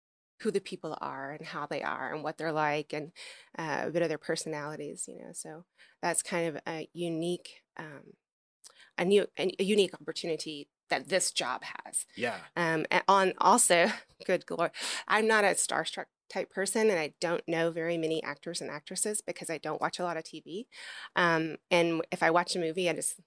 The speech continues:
Speaker 1: like, enjoy it and forget about it. <laughs>
Speaker 2: Right.
Speaker 1: So, um, the Clintons were really big into the Hollywood scene, and so we went to lots of different, um, events, y-, you know, protecting them, and,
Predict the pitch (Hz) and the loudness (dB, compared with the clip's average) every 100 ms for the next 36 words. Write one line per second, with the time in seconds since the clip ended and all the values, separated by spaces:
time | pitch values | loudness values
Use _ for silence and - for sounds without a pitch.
0 | - 151 - _ 143 147 139 160 185 151 | -20 -20 -20 _ -14 -12 -8 -8 -10 -12
1 | - 165 180 196 277 415 392 381 - - | -4 2 6 8 8 6 2 4 4 4
2 | - - - - - - - 240 220 208 | 0 -10 -12 -10 -10 -4 2 6 8 6
3 | 202 202 - 196 190 185 - 202 - 214 | 2 0 4 4 2 -2 -8 -10 -2 0
4 | 208 226 202 180 175 170 185 180 180 190 | 4 2 2 0 4 6 8 8 6 4
5 | - 170 160 175 175 165 170 180 180 - | 4 4 4 2 2 2 2 0 0 -2
6 | 175 196 196 160 - 156 175 175 170 - | -2 -2 -2 -4 -8 -6 -6 -4 -6 -4
7 | - 160 156 156 - - _ - 170 175 | -6 -6 -8 -12 -20 -20 _ 2 4 4
8 | - 170 - 160 160 156 - - _ _ | 0 -4 -2 0 2 2 0 -8 _ _
9 | _ - 156 151 - - 180 180 170 160 | _ -6 -2 -2 -4 -4 -2 2 0 2
10 | - - - _ - 165 151 143 139 156 | 0 0 -4 _ -10 -8 -10 -14 -16 -10
11 | 175 - 180 - 156 156 156 147 147 147 | -6 -4 -6 -6 -6 -4 -4 -6 -8 -12